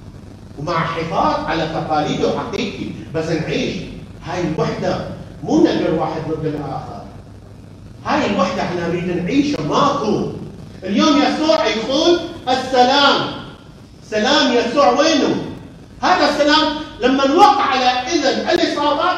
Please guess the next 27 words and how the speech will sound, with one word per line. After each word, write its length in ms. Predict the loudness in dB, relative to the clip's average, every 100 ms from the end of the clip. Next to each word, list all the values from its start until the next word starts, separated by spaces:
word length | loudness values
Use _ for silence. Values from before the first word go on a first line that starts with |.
| -4 -10
امتلأ. 640 | -6 -2 4 6 6 2 0 -4 -8 -4
احنا 220 | -4 0
ما 60 | 0
بدنا 300 | 0 0 0
نمتلي 280 | 2 2 2
من 100 | 2
روح 180 | 2 0
القدس، 500 | 0 2 2 2 0 -4 -10 4
واحنا 280 | 4 6 2
مرات 540 | 0 2 4 4 2 -2 -8 -4
في 60 |
الواقع 460 | 0 4 4 4 2
الحالي 380 | 2 2 4 4
اللي 100 | 2
احنا 200 | 0 -2
بدنا 200 | -2 -2
نعيشه، 540 | -2 -4 -4 -4 -4 -8 -8 4
نيجي 300 | 4 6 4
أسلم 440 | 4 4 4 0
على 280 | 0 0 2
شخص 440 | 0 0 0 0 -2 -8 -12 -18 -20 -20 -20 -20 -20 -6
أو 100 | -2
يجي 340 | 2 2 2 2
يسلم 400 | 2 2 0 0
مع 200 | -2 -2
كل 160 | 0
احترام. 600 | -2 -2 -2 -2 0 -2